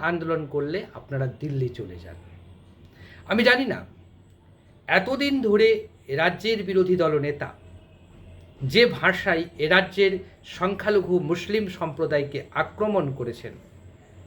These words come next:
তখন কিন্তু রাজ্যের মুখ্যমন্ত্রীকে এ কথা বলতে শোনা যায়নি। এখন বলছেন, কার জন্য বলছেন, কেন বলছেন, এ প্রশ্নের উত্তর আপনারাই দেবেন, আমি দিতে যাচ্ছি না, আমি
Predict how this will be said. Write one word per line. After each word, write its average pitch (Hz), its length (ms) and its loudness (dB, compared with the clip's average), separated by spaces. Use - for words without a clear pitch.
তখন 196 400 2
কিন্তু 139 320 -4
রাজ্যের 175 420 4
মুখ্যমন্ত্রীকে 147 760 -6
এ - 80 -8
কথা 147 220 -6
বলতে 123 280 -6
শোনা 120 340 -8
যায়নি। 85 420 -12
এখন 160 220 -6
বলছেন, 104 400 -10
কার 135 260 -2
জন্য 92 220 -12
বলছেন, - 320 -20
কেন 117 160 -6
বলছেন, - 320 -20
এ 185 140 2
প্রশ্নের 220 420 2
উত্তর 202 220 -4
আপনারাই 139 420 -4
দেবেন, 90 220 -12
আমি 151 260 -2
দিতে 127 220 -8
যাচ্ছি 101 360 -12
না, 87 60 -14
আমি 151 240 -2